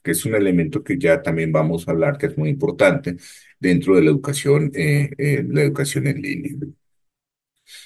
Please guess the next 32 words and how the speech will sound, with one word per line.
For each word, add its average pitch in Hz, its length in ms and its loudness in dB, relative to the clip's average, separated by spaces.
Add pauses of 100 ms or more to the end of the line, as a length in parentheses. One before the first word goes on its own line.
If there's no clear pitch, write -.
(160)
Pero 104 220 8
bueno, 101 440 4
aquí 135 260 4
surgen 135 580 6
los 90 160 2
campus, 104 680 0
eh, 92 340 4
eh, 87 160 2
virtuales 90 640 4
y 135 80 6
las - 180 2
plataformas 113 600 4
tecnológicas, 147 840 4
y 156 180 2
eso 196 200 4
le 165 120 4
da 175 220 4 (300)
una 156 180 6
nueva 156 240 4
fisionomía 143 600 8
a - 20 8
la 143 60 8
educación, 107 640 0 (160)
eh, 110 80 -4
a 98 240 0
la 98 80 4
educación, 90 600 0 (340)
eh, 98 300 0
en, 92 440 0 (180)
en 85 180 0
línea. 143 360 0 (720)
Eh, 92 360 -4